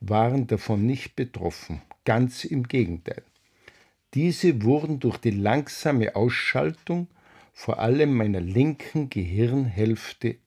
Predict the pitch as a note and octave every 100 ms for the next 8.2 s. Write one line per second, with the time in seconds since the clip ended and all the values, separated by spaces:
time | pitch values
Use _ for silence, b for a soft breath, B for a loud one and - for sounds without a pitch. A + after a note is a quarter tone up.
0 | - B2+ C3+ C#3 - - - _ B2+ B2+
1 | B2 - - D#3 G#2+ - - _ _ _
2 | _ _ _ _ - - _ - _ _
3 | _ - - G#2 B2 D#2+ - - - -
4 | - - - - - - _ B B B
5 | B B B - - C#3 D3 A2 A2 -
6 | G#2+ A#2+ A2+ G#2 G2+ A#2+ D3+ B2+ D3 C3
7 | C#3 C3 C3+ - C3 B2 - A#2+ A#2+ B2
8 | A#2